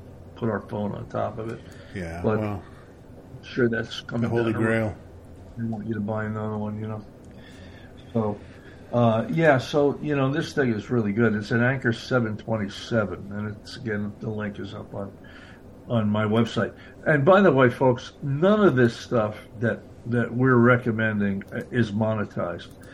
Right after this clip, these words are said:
Speaker 1: So we're not putting this st-, we're, we're not making a dime on this. Some people make a living on monetizing their websites and YouTube channels and everything else. And maybe I'll do that down the road. I don't know. But for now, these are just things that we use.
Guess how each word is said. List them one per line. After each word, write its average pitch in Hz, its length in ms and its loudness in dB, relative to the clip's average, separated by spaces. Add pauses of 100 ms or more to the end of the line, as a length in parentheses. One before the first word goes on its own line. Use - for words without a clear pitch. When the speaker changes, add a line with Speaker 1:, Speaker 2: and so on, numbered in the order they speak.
(140)
Speaker 1:
So - 180 -2
we're 151 180 4
not 185 200 4
putting 151 220 2
this 131 180 -4
st-, - 200 -4
we're, 170 200 2
we're 160 160 2
not 180 140 2
making 147 260 0
a 107 60 2
dime 107 500 -2
on 85 140 -8
this. - 120 -14
Some 135 200 -2
people 147 460 0 (460)
make 135 180 2
a 131 40 4
living 123 560 4
on 117 180 2
monetizing 117 760 0
their 113 140 -4
websites 117 680 0
and 107 240 -8
YouTube 123 400 -2
channels 117 480 -4
and 117 80 -4
everything 113 240 -8
else. 110 200 -8 (1200)
And 151 120 -4
maybe 160 260 8
I'll 127 160 8
do 120 180 6
that 113 420 0
down 107 180 0
the 101 60 -2
road. 104 360 2
I 107 120 0
don't 95 160 -6
know. 95 260 -8
But - 320 -8
for 123 120 -4
now, 113 320 0 (540)
these 170 480 -4
are - 80 -4
just 127 300 -6
things 123 320 -2
that 127 140 -8
we 113 160 -2
use. 110 380 -2